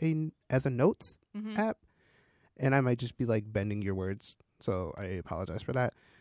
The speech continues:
Speaker 2: No
Speaker 1: But,
Speaker 2: worries,
Speaker 1: like,
Speaker 2: no worries.
Speaker 1: but, like, I'll, I'll, like, write down dumb things, and, like, if I revisit that dumb thing in my notes and I'm like, "Okay, this can be a thing," then I move it to someday maybe.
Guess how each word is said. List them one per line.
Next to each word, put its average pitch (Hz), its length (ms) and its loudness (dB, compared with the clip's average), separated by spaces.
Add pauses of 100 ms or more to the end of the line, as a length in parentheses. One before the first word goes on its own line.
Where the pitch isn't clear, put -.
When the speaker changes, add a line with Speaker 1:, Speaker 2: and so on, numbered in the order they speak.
(280)
Speaker 2:
No 196 80 0
Speaker 1:
But, 175 80 10
Speaker 2:
worries, 113 80 8
Speaker 1:
like, 135 160 8
Speaker 2:
no 170 60 0
worries. 156 240 -6
Speaker 1:
but, 147 140 6
like, 135 260 2
I'll, 127 320 6
I'll, 127 160 4
like, 117 180 2
write 117 240 2
down 104 380 0
dumb 104 180 0
things, 98 460 -8
and, 131 240 -2
like, 120 160 0
if 113 80 0
I 127 60 6
revisit 139 500 6
that 120 180 4
dumb 113 220 2
thing 117 160 2
in 113 80 2
my 101 100 2
notes 110 320 4
and 165 100 4
I'm 131 100 4
like, 120 200 0
"Okay, 147 240 4
this 147 140 2
can 160 100 -2
be 135 100 2
a 135 40 2
thing," 120 380 0
then 127 140 4
I 123 80 4
move 127 200 6
it 117 80 -4
to 117 80 -2
someday 110 340 0
maybe. 104 480 -2